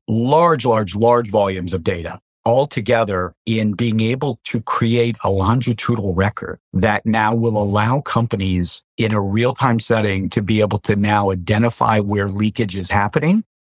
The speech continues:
both retrospectively and then prospectively going forward so the leakage doesn't occur in the future. And that's been a game changer. It really has.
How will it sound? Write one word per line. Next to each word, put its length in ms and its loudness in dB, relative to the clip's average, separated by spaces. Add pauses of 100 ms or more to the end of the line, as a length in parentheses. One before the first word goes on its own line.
both 240 0
retrospectively 1080 0 (320)
and 240 0
then 260 0
prospectively 960 0
going 340 2
forward 460 0
so 160 -2
the 100 -2
leakage 480 -2
doesn't 360 0
occur 320 -2
in 80 -2
the 80 -2
future. 440 -6 (360)
And 500 0
that's 320 0
been 140 0
a 40 0
game 280 0
changer. 420 -4
It 100 0
really 260 2
has. 460 -4